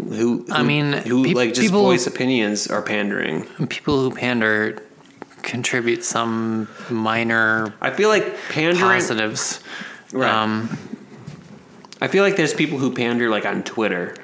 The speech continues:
Speaker 1: and, like, they're saying,
Speaker 2: Yeah.
Speaker 1: like, you know, "I support, I support that people, I support the Me Too movement."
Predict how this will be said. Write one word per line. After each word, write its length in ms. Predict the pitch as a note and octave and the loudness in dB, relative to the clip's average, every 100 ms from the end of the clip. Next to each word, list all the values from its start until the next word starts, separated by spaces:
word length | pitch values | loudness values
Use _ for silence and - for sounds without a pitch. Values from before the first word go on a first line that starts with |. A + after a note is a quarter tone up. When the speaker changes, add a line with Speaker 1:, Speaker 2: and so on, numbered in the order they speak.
| - | -6
Speaker 1:
and, 140 | A2+ A2 | -2 0
like, 160 | G#2+ | 0
they're 140 | A#2 A2+ | 0 -2
saying, 400 | - A#2 A2 G#2+ | 0 0 2 2
Speaker 2:
Yeah. 80 | G#2+ | 2
Speaker 1:
like, 240 | G#2+ - | 0 0
you 100 | A#2+ | -2
know, 140 | A#2 G#2+ | 0 0
"I 220 | G2+ B2 | 0 0
support, 800 | B2 B2 G#2+ B2 A#2+ A2 - - - - - - - - - - - - - | 0 -2 -2 0 2 0 -2 -14 -20 -20 -20 -20 -20 -20 -18 -16 -12 -12 -8
I 140 | - - | -4 -2
support 560 | - - B2 A#2 A2+ | -4 -4 0 0 0
that 260 | A2 G#2+ - | 0 0 -2
people, 560 | A2+ G#2+ A2 G#2 G2+ - - - - - - - - - - - | -4 0 0 0 -2 -12 -20 -20 -14 -12 -12 -16 -20 -20 -6 -4
I 60 | |
support 320 | - - E3 | -2 0 0
the 80 | D#3+ | 2
Me 120 | D#3 | 0
Too 200 | D#3 D#3+ | 2 2
movement." 380 | D#3 C3+ A2 G2+ | 2 2 2 0